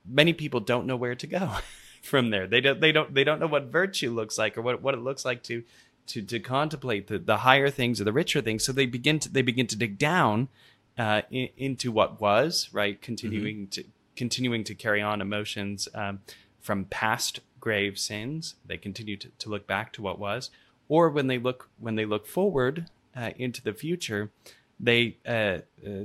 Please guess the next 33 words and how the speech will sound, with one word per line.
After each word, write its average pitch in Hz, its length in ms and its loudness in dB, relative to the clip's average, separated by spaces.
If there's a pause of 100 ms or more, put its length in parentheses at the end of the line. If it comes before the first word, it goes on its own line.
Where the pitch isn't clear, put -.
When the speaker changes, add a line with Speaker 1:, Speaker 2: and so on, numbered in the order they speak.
(160)
Speaker 1:
they, 104 480 -2 (760)
they're, 113 360 -2
they're 120 160 2
forced 139 300 2
to 117 40 -6
just 117 180 0
conjure 190 420 4
things, - 480 -10
right? 107 240 0 (100)
Um, 95 360 -6 (200)
Speaker 2:
Mm-hmm. 85 160 -12 (160)
Speaker 1:
because 110 320 -2
you, 104 60 -6
because 101 280 -8
you're 107 120 -4
looking 107 260 -6
forward, 107 320 -2
you 101 60 -2
don't 98 200 -4
really 104 280 -4
know. 104 180 0
It 95 80 -2
doesn't 92 240 -6
really 101 160 -4
exist 95 420 -6
yet, 95 200 -2
the 101 80 -10
future. 101 440 -6
So 101 160 -4
you, 98 220 -4
so - 180 -8
you 104 80 -8
start, 110 380 -2